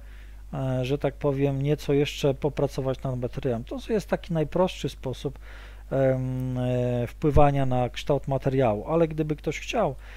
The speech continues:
trochę więcej, e, no to oczywiście proponuję, no, tutaj mamy mid-level,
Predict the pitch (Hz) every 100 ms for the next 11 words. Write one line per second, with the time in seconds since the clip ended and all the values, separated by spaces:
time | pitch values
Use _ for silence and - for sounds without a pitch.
0 | - - - 156 143 147 262 202 - 117
1 | 120 175 - - - - 131 131 131 127
2 | 123 123 123 127 180 220 214 180 156 175
3 | - 175 160 151 156 147 151 156 151 151
4 | 156 - - - - 139 127 151 160 151
5 | 147 143 147 - 160 147 123